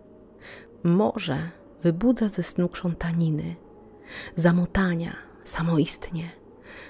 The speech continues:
Bardzo dużo myśli o życiu przychodzi do głowy. Morze to przestrzeń, ale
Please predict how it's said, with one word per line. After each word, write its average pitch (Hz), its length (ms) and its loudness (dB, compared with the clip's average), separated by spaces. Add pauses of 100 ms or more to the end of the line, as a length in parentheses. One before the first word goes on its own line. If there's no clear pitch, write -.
(100)
Bardzo 175 360 4
dużo 185 360 4
myśli 175 640 6
o 160 240 0
życiu - 420 -4 (240)
przychodzi 165 520 0
do 180 120 0
głowy. 165 440 -2 (1400)
Morze 214 340 6
to 214 200 4
przestrzeń, 208 680 0
ale 185 420 0